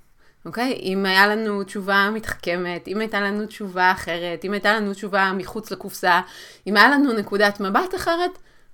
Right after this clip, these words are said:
בדרך כלל מה שהיו אומרים לנו זה שהתשובה לא נכונה, אוקיי? ובמרבית המקרים לא היינו מקבלים את הנקודות. וככה בתהליך מתמשך של, אה, שתים עשרה שנות לימוד, ומי מאיתנו שהגדיל ועשה עוד, אה,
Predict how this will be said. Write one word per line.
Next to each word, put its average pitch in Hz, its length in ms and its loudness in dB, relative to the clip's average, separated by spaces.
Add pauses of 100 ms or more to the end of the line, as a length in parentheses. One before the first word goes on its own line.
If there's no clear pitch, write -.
בדרך 302 420 2
כלל 370 220 0
מה 269 120 2
שהיו 254 180 -2
אומרים 208 220 -2
לנו 233 220 -2
זה 247 100 -4
שהתשובה 294 420 -2
לא 392 240 0
נכונה, 403 180 0 (460)
אוקיי? 233 280 -2
ובמרבית 208 600 0
המקרים 277 400 0
לא 285 60 0
היינו 269 220 2
מקבלים 220 420 -2
את 254 100 -6
הנקודות. 170 560 -10 (680)
וככה 240 680 4
בתהליך 190 520 2
מתמשך 185 500 -6
של, 180 260 -4
אה, 165 100 -4
שתים 226 220 -4
עשרה 208 200 -8
שנות 180 280 -8
לימוד, 226 360 -2
ומי 180 220 -4
מאיתנו 185 420 -4
שהגדיל 196 600 -6
ועשה 180 460 2
עוד, 190 240 2
אה, 170 180 -2